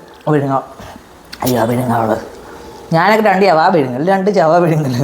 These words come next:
അകത്ത് കിടന്ന് ദഹിക്കുന്നില്ല, അതൊക്കെ അതുപോലെ തന്നെ കിടക്കുക. കഴിഞ്ഞ ദിവസം ഗ്യാസിൻ്റെ പ്രോബ്ലമായിട്ട് ഗ്യാസ്ട്രോനെ കാണിച്ചപ്പോൾ എൻഡോസ്കോപ്പി എടുത്തു. അപ്പം ഞാൻ രാവിലെ കഞ്ഞി കുടിച്ചിട്ടാണ് പോയത്. ആറ് മണിക്കൂർ കഴിഞ്ഞ് എൻഡോസ്കോപ്പി എടുത്തു.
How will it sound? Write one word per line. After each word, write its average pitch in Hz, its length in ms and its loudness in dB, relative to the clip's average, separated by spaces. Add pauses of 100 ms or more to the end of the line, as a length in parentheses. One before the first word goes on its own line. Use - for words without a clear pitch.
(340)
അകത്ത് 180 300 2
കിടന്ന് 202 240 4
ദഹിക്കുന്നില്ല, 170 480 2 (100)
അതൊക്കെ 165 280 0
അതുപോലെ 175 400 2
തന്നെ 165 180 -2
കിടക്കുക. 131 280 -2 (560)
കഴിഞ്ഞ 156 240 2
ദിവസം 185 220 2 (1040)
ഗ്യാസിൻ്റെ 165 420 2
പ്രോബ്ലമായിട്ട് 165 500 2 (280)
ഗ്യാസ്ട്രോനെ 156 440 0
കാണിച്ചപ്പോൾ 156 320 0
എൻഡോസ്കോപ്പി 156 480 0
എടുത്തു. 127 160 -4 (460)
അപ്പം 160 200 0
ഞാൻ 165 120 2 (120)
രാവിലെ 160 360 2
കഞ്ഞി 175 200 0
കുടിച്ചിട്ടാണ് 170 360 0
പോയത്. 117 140 -4 (260)
ആറ് 139 160 2
മണിക്കൂർ 170 280 2
കഴിഞ്ഞ് 180 240 2
എൻഡോസ്കോപ്പി 156 420 -2
എടുത്തു. 123 200 -4